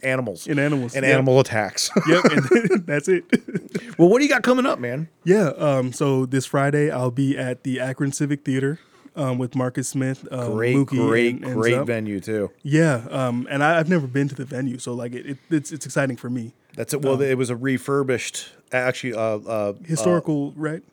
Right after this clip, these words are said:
Speaker 1: Yeah, yeah, yeah, but, but, like, it, it was, it was kinda like a relic, and then when LeBron James is More Than a Game
Speaker 2: Yeah.
Speaker 1: documentary came out, they kinda redid it, and that's where they did the release.
Speaker 2: Nice. Okay, I didn't
Speaker 1: Yeah,
Speaker 2: know
Speaker 1: or
Speaker 2: that.
Speaker 1: one of the releases for sure, one of the early ones, 'cause he's obviously from Akron, too.
Speaker 2: Right,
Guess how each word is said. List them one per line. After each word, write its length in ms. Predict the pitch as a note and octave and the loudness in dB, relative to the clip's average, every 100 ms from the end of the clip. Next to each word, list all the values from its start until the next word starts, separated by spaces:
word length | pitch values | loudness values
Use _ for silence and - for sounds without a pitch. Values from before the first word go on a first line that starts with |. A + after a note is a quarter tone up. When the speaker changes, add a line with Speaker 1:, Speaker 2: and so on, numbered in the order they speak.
| - | 0
Speaker 1:
Yeah, 160 | D#3+ C#4+ | 2 4
yeah, 80 | E4 - | 2 -2
yeah, 60 | - | 2
but, 240 | D3 C#3+ | 2 2
but, 140 | C3+ B2+ | 2 4
like, 160 | B2+ | 2
it, 100 | - | 0
it 80 | G#2+ | -2
was, 220 | C3 B2+ - - - - | -2 -2 -6 -20 -20 -8
it 60 | E3 | -2
was 140 | D#3+ - | -2 0
kinda 200 | F#3+ E3+ | 0 0
like 120 | C3+ | 0
a 60 | |
relic, 440 | A#2 B2+ C#3+ D3+ - | 2 4 4 0 -4
and 180 | - C3 | -6 -2
then 160 | B2+ B2+ | -2 -2
when 120 | B2+ | -2
LeBron 340 | A#2+ B2+ B2+ A#2 | -2 2 0 0
James 300 | A#2+ B2 A#2 | -4 -6 -6
is 100 | A2+ | -6
More 260 | A2+ A#2+ | -2 0
Than 120 | A#2 | 0
a 80 | A2+ | -4
Game 520 | G#2 B2+ C3+ B2+ A#2 - D#3+ | -4 -4 -2 -4 -6 -10 -2
Speaker 2:
Yeah. 140 | E3 | 2
Speaker 1:
documentary 420 | C3+ B2 C3 C#3 | 4 4 2 0
came 180 | C3+ A#2+ | 0 -2
out, 120 | A2+ | -2
they 100 | A2+ | -2
kinda 220 | G2+ A#2 A2+ | -4 -4 -2
redid 280 | A#2 G#2+ | -2 -2
it, 120 | A2 A2+ | -2 -2
and 140 | A#2 | -4
that's 180 | G#2 - | -8 -6
where 60 | |
they 120 | A#2 G#2+ | -6 -4
did 160 | A2+ | -4
the 80 | G#2+ | -6
release. 420 | A2 C3+ - - _ | -6 -8 -8 -16 _
Speaker 2:
Nice. 340 | E3 A3 E3+ - | -4 -2 -2 -6
Okay, 360 | F3+ G3 C#3+ | -8 -6 -6
I 80 | C3+ | -6
didn't 160 | D3+ D#3 | -4 0
Speaker 1:
Yeah, 200 | B2+ B2+ | 2 2
Speaker 2:
know 120 | C3 | 2
Speaker 1:
or 40 | C#3 | 2
Speaker 2:
that. 60 | |
Speaker 1:
one 140 | C#3 F#3+ | 4 4
of 60 | |
the 60 | E3 | 4
releases 340 | A#2 A#2 - | 2 -4 -8
for 120 | G#2 A2+ | -12 -10
sure, 140 | B2+ | -4
one 80 | C3+ | -2
of 60 | |
the 60 | A#2 | 0
early 280 | A2+ C3 C3 | 0 0 0
ones, 220 | G2 F#2+ | -2 -10
'cause 140 | A#2+ G2+ | -10 -12
he's 180 | F#2+ | -10
obviously 300 | G#2 F#2+ F2+ | -10 -12 -12
from 160 | F#2+ G2 | -14 -12
Akron, 320 | F#2+ F#2 - | -12 -12 -4
too. 80 | D#3 | -2
Speaker 2:
Right, 220 | B2 A#2+ | -2 -6